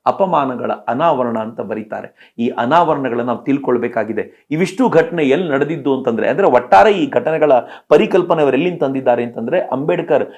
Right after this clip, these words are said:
ಯಾವ ಮನೆ, ಆ, ಅವ್ರ ಕೊನೆಗಾಲದಲ್ಲಿ ಉಳ್ಕೊಳ್ತಿದ್ರೋ, ಯಾವುದರ ದುಡ್ಡು ತೀರಿಸ್ಲಿಕ್ಕೆ ಆಗ-, ಆಗೋದು ಒದ್ದಾಡ್ತಾ ಇದ್ರೋ, ಅಂಥ ಮನೆಯಲ್ಲಿ ಅವ್ರು ಉಳ್ಕೊಂಡಿದ್ರು, ಅದೇ ಮನೆ ಅಂತ.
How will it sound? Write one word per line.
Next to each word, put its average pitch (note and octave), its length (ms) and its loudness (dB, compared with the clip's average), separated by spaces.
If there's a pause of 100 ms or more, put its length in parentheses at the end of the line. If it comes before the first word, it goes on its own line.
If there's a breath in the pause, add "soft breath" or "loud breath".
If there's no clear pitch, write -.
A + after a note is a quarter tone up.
(160 loud breath)
ಯಾವ D3 460 6
ಮನೆ, C3+ 600 0
ಆ, B2 100 2
ಅವ್ರ B2+ 260 2
ಕೊನೆಗಾಲದಲ್ಲಿ C3+ 640 2
ಉಳ್ಕೊಳ್ತಿದ್ರೋ, C#3 760 0 (220 loud breath)
ಯಾವುದರ D3 400 6
ದುಡ್ಡು E3+ 300 2
ತೀರಿಸ್ಲಿಕ್ಕೆ D3 540 0
ಆಗ-, A#2 180 0
ಆಗೋದು B2+ 420 2
ಒದ್ದಾಡ್ತಾ D3 480 4
ಇದ್ರೋ, B2+ 380 0 (200 loud breath)
ಅಂಥ C#3+ 220 -2
ಮನೆಯಲ್ಲಿ C#3+ 380 0
ಅವ್ರು A#2 140 0
ಉಳ್ಕೊಂಡಿದ್ರು, C#3 640 -2
ಅದೇ D3+ 440 2
ಮನೆ C3+ 260 0
ಅಂತ. A2+ 360 -6